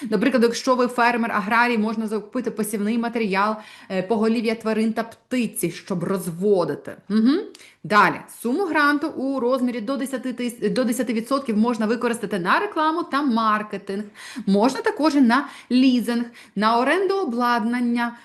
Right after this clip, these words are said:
комерційної нерухомості, транспортного з-, е, ем, земельної ділянки, сорі. Тобто на все те, що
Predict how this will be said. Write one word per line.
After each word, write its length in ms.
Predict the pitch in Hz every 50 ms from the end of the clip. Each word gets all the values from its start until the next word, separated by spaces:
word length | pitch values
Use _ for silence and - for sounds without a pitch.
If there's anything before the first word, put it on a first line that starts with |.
| - _
комерційної 480 | - 214 208 208 208 - 262 277 330 349
нерухомості, 880 | 370 392 381 370 - - 262 240 233 220 220 214 220 - - 220 214 - - - _ _ _ _ _ _ _ _ - _ - 196
транспортного 720 | 214 233 262 285 277 - 269 294 - 339 349 311 320 285
з-, 140 | 247 190
е, 200 | 220 220 220 220 185
ем, 640 | 214 220 220 220 220 220 214 202 185 190 196 190 190
земельної 420 | 190 185 254 254 285 302 339 359
ділянки, 460 | 285 302 254 247 240 233 233 220 233 220
сорі. 360 | 226 - 233 220 214 208 202 - - - - _
Тобто 280 | - - - 190 - 185 180 -
на 100 | 214 233
все 200 | 220 - 233 220
те, 280 | - - 330 415 453
що 500 | 427 - - - - - 285 294 320 320